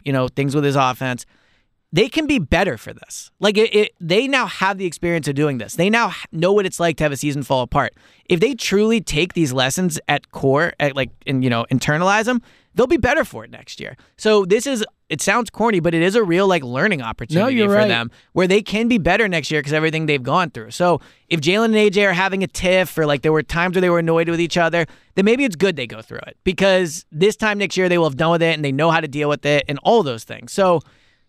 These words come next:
Speaker 1: that's kinda, that's all
Speaker 2: I
Speaker 1: I
Speaker 2: think
Speaker 1: have.
Speaker 2: it's a great point.
Speaker 1: Yeah.
Speaker 2: All right, uh, I wanna get to your Kelsey thing, but quickly, you just mentioned the hot seat thing with Nick. Do you think he's not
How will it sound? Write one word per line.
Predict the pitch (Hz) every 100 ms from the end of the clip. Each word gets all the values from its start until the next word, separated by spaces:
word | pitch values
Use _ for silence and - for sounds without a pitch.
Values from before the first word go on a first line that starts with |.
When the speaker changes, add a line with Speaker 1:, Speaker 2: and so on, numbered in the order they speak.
| _ -
Speaker 1:
that's | 139 -
kinda, | 107 104 -
that's | - -
all | 208
Speaker 2:
I |
Speaker 1:
I |
Speaker 2:
think | 339
Speaker 1:
have. | 427
Speaker 2:
it's | 233
a |
great | 220 254 220
point. | 233 185 135
Speaker 1:
Yeah. | -
Speaker 2:
All | 220
right, | 190 160
uh, | 202
I | 190 185
wanna | 202
get | 240 208
to | 247
your |
Kelsey | 214 220 214
thing, | 214
but | 196 180
quickly, | 226 233
you | 208
just | 202 226
mentioned | 226 240 - 220
the | 180
hot | 202 -
seat | 202
thing | 202 196
with |
Nick. | 202 156
Do | 156
you |
think | 180 208
he's | 202 185
not | 196 208